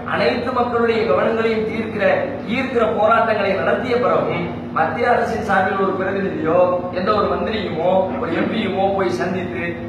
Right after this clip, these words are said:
அவருடைய குறைகளை கேட்டு, நிறைவு செய்கிறோம் என்று சொல்லி ஒரு சிறிய வாக்குறுதி கூட கொடுக்க தயாரில்லை என்று சொன்னால், இவர்கள் மக்கள் விரோத அரசாக இருக்கிறார்கள். மத்திய, மத்தியில் ஆட்சி செய்து கொண்டிருக்கிற பாஜக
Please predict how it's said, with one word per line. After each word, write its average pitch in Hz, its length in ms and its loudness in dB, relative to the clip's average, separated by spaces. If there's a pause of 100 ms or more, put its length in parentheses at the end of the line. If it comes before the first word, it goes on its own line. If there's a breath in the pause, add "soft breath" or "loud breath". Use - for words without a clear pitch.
அவருடைய 190 360 2
குறைகளை 202 520 0
கேட்டு, 175 680 -4
நிறைவு 214 320 2
செய்கிறோம் 226 400 2
என்று 202 160 0
சொல்லி 196 180 -2
ஒரு 196 200 2
சிறிய 233 260 -2
வாக்குறுதி 240 480 0
கூட 214 480 0 (140)
கொடுக்க 220 260 0
தயாரில்லை 220 520 2
என்று 190 280 0
சொன்னால், - 640 -2
இவர்கள் 220 440 0
மக்கள் 254 340 -2
விரோத 240 340 4
அரசாக 202 500 4
இருக்கிறார்கள். 165 680 2 (140)
மத்திய, 196 340 -2
மத்தியில் 190 460 -2
ஆட்சி 185 320 0
செய்து 180 200 -2
கொண்டிருக்கிற 175 360 -2
பாஜக 165 600 0